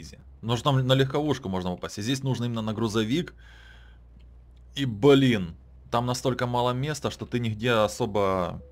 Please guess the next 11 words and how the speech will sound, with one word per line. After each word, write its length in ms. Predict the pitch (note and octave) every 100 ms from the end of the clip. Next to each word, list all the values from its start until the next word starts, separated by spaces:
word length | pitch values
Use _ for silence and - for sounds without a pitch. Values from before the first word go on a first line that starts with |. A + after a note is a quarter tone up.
| - - - - - - - _ _ -
не 160 | A2
прижмёшься, 600 | A2+ A#2+ G#2+ B2+ C3+ C3+ F2+
чтоб 200 | - F#2
потом 260 | G2 G#2+
за 100 | G2
ним 180 | G2+ G2+
выехать. 400 | G2+ F#2 - - - - - - - - - - - - - - - - - - - - -
Реально 320 | F#2+ G#2 B2+
нигде 300 | A#2+ G#2+ G#2+
не 80 | A2
прижмёшься. 720 | G2 G#2+ G2+ G#2+ F#2+ - -